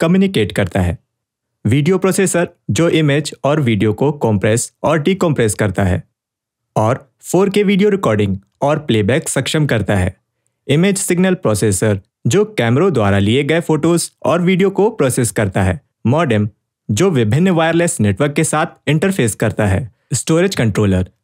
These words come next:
जो जानकारी को सेव और लोड करता है, है फ्लैश स्टोरेज माइक्रोचिप से, मेमोरी कंट्रोलर,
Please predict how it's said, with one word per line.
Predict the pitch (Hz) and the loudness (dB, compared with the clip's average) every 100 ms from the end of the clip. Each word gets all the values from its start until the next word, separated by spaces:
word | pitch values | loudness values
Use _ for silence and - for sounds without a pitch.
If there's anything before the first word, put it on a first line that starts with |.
| - | -2
जो | 160 | 0
जानकारी | 143 117 110 110 110 | 2 0 0 0 0
को | 104 | -2
सेव | 98 110 101 135 _ | -2 0 0 -2 _
और | 135 | -2
लोड | 151 135 151 | 2 2 0
करता | 123 95 98 | -2 -2 -2
है, | 90 101 - - | -2 -4 -10 -4
है | 147 | -4
फ्लैश | 185 175 170 170 - | 0 0 0 -2 -4
स्टोरेज | 147 165 175 185 | -2 0 0 0
माइक्रोचिप | 117 104 113 95 87 | -2 0 -2 -2 -4
से, | - 101 _ _ _ _ _ _ | -6 -10 _ _ _ _ _ _
मेमोरी | 120 156 185 | 0 2 2
कंट्रोलर, | 190 180 180 175 | 2 2 2 2